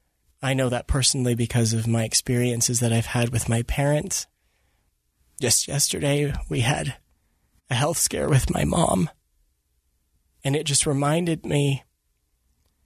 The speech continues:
of how important her life is to me, how important her example and her faith is to me. And I know that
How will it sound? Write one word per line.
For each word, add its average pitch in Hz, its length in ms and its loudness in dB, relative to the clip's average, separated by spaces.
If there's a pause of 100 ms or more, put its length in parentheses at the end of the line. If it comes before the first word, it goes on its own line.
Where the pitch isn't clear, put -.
(320)
of 143 100 0
how 156 220 2
important 147 540 0
her 139 280 0
life 143 460 0
is 156 380 0
to - 140 0
me, 151 280 2 (1200)
how 160 140 2
important 135 440 -2
her 131 120 2
example 127 600 0
and 120 100 2
her 107 140 2
faith - 640 -2 (1500)
is 131 240 2
to - 120 -4
me. 135 300 0 (1400)
And 135 200 0
I 123 120 2
know 139 400 0
that 131 560 -2